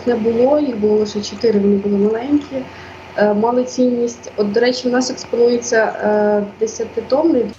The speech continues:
Знаєте, відкриваєте сторінки, і там її помітки. Видно, що вона знайомилась, вона,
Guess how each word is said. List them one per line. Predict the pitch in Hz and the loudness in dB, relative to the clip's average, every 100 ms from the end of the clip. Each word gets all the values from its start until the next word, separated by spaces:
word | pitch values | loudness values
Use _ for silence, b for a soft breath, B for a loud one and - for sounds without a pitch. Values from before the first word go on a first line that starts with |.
| - | -2
Знаєте, | 311 262 | 0 2
відкриваєте | 254 - 285 262 240 196 | -2 -2 0 0 -2 -10
сторінки, | - 262 269 294 311 508 440 | -14 -8 -2 -2 -2 0 0
і | 311 | 0
там | - 294 311 285 | -4 -2 0 0
її | 254 294 | 0 -2
помітки. | 269 262 269 254 - 202 - - - - - - - - - 226 | 0 2 2 0 -2 -4 -4 -14 -20 -20 -20 -20 -20 -20 -8 0
Видно, | 285 269 | 2 2
що | 254 233 | 0 -4
вона | 226 220 | 0 0
знайомилась, | 214 254 262 330 302 233 233 | 2 0 2 2 2 2 0
вона, | 220 214 | 2 2